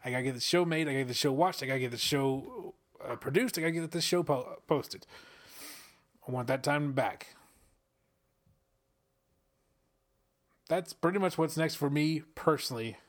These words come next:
in my life. Of course, you all know about the Data Podcast. I wanna spend some time with him. He is not on the show this week, as you can tell. I promise you, whenever he is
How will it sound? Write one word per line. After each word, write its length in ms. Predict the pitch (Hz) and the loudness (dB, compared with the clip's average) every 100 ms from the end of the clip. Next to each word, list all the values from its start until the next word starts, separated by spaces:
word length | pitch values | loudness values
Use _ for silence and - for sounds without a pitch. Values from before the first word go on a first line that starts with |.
| - - | -20 -10
in 180 | 127 120 | -8 -4
my 140 | 117 | -2
life. 220 | 120 95 | -2 -4
Of 60 | - | -2
course, 300 | 143 117 - - - - - - - - - - - - - _ _ - | -2 -2 -6 -16 -20 -20 -20 -20 -20 -20 -20 -20 -20 -20 -20 _ _ -8
you 140 | 131 | -4
all 80 | 120 | 0
know 120 | 131 | 0
about 180 | 127 127 | 2 0
the 80 | 117 | 0
Data 260 | 135 139 | 2 2
Podcast. 480 | 139 139 131 156 - | 2 2 2 -2 -2
I 40 | |
wanna 180 | 123 123 | -4 -4
spend 240 | - 127 117 | -2 -4 -4
some 100 | 113 | -2
time 340 | 131 127 123 - - - - - | 0 0 -2 -10 -20 -20 -16 -4
with 200 | 127 - | -4 0
him. 280 | 139 190 185 | 0 0 0
He 240 | 143 139 | 0 0
is 120 | 135 | 2
not 180 | 135 139 | 2 2
on 80 | 139 | 2
the 80 | 131 | 0
show 180 | 147 | 2
this 180 | 143 143 | 2 0
week, 220 | 151 151 | -2 -2
as 320 | - 135 127 131 | -2 -2 0 -2
you 80 | |
can 140 | 123 120 | -4 -6
tell. 400 | 131 139 175 - | -2 0 -2 0
I 220 | 127 131 127 | 2 2 0
promise 480 | - 139 160 - | 0 0 0 -2
you, 140 | 156 156 | -2 0
whenever 460 | 143 135 135 143 | 0 0 2 2
he 300 | 139 139 139 | 0 -2 -2
is 220 | 123 120 | -2 -4